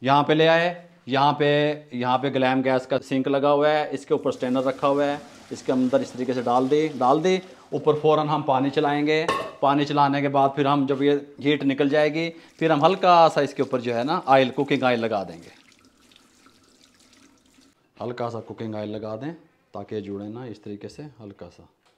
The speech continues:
ठीक है। इसको इस तरीके से मसल के इस तरीके से रखते रहें, फैला दें किसी चीज़ पे ठंडा होने के लिए, इस तरीके से। अच्छा जी, स्टेप वन में मैंने आपको बताया कि लजानिया सॉस किस तरीके से तैया-, तैयार होती है। स्टेप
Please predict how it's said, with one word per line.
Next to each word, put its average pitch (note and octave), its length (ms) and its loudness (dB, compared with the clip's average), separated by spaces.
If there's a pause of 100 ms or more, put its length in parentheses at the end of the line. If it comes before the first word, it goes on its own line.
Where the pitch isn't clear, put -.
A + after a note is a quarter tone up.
(1400)
ठीक A2+ 220 -16
है। D3+ 100 -14 (240)
इसको G#2 200 -14
इस G2+ 100 -14
तरीके G2 260 -10
से A#2 180 -12 (760)
मसल G2 220 -16
के A2 160 -16
इस G#2+ 80 -16
तरीके F#2+ 260 -18
से - 120 -18
रखते E2+ 260 -20
रहें, E2+ 120 -20 (340)
फैला A2+ 260 -4
दें G#2 140 -10
किसी G#2 180 -14
चीज़ G2 200 -14
पे G#2 120 -12
ठंडा G#2 260 -10
होने F#2+ 200 -12
के F2+ 120 -20
लिए, E2+ 200 -20
इस F2 80 -20
तरीके E2+ 280 -20
से। - 140 -20 (380)
अच्छा D3 200 -2
जी, G#3 120 4
स्टेप G3+ 300 2
वन F#3 160 6
में G#3+ 140 0
मैंने F#3+ 180 2
आपको F#3 260 6
बताया E3+ 440 6
कि F3+ 140 0
लजानिया E3 500 4
सॉस D#3 300 0
किस C#3 180 -6
तरीके C#3+ 220 0
से C#3 80 -2
तैया-, C3+ 220 2
तैयार C3+ 320 4
होती B2+ 240 0
है। B2+ 240 -2
स्टेप F3 340 -2